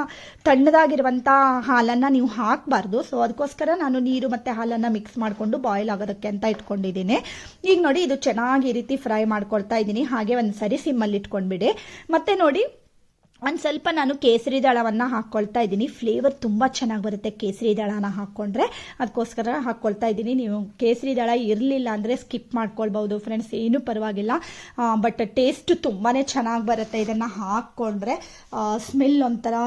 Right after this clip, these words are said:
ಸೇಫ್ರಾನ್ ಸ್ಮೆಲ್ ಗೊತ್ತೇ ಇದೆ ಅಲ್ವಾ? ಯಾವ್ದಕ್ ಹಾಕಿದ್ರೂನು actually ಚೆನ್ನಾಗೇ ಇರುತ್ತೆ. ಹಬ್ಬಕ್ಕೋಸ್ಕರ ಮಾಡ್ತಾ ಇದೀವಿ ಅಲ್ವಾ?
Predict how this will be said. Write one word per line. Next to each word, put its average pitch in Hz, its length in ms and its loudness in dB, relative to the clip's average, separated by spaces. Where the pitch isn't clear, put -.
ಸೇಫ್ರಾನ್ 240 420 4
ಸ್ಮೆಲ್ 233 260 0
ಗೊತ್ತೇ 220 320 0
ಇದೆ 220 120 2
ಅಲ್ವಾ? 214 300 0
ಯಾವ್ದಕ್ 226 520 2
ಹಾಕಿದ್ರೂನು 285 520 4
actually 277 400 2
ಚೆನ್ನಾಗೇ 254 640 2
ಇರುತ್ತೆ. 226 760 -4
ಹಬ್ಬಕ್ಕೋಸ್ಕರ 370 680 2
ಮಾಡ್ತಾ 233 400 0
ಇದೀವಿ 214 340 0
ಅಲ್ವಾ? 214 300 -2